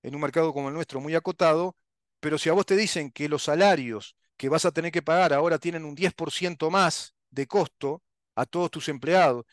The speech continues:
y a su vez tenés tres trámites obligatorios más que hacer que antes no tenías,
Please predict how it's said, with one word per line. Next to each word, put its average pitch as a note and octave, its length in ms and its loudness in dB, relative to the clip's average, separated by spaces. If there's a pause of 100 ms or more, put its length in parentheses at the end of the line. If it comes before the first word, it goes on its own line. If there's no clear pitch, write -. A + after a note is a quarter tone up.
(160)
y D#3+ 100 0
a D#3 40 4
su D#3 160 -4
vez G3 140 4
tenés F3+ 260 0
tres G3+ 240 0
trámites G3 540 -2
obligatorios D3 580 -2
más F3 180 0
que - 120 -6
hacer F3 260 0
que C#3+ 100 -2
antes D3 220 -4
no D3+ 80 -8
tenías, E3 500 -2